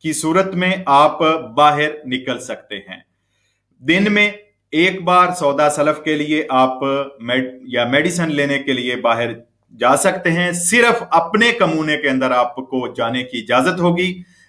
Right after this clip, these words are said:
Red zone में auto certificazione के जरिए फैमिली से एक बंदा जो है वो मार्केट जा सकेगा।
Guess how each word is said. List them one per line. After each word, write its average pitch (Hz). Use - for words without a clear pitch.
Red 151
zone 190
में 180
auto 147
certificazione 135
के 139
जरिए 139
फैमिली 185
से 170
एक 139
बंदा 120
जो 117
है 117
वो 120
मार्केट 123
जा 107
सकेगा। 95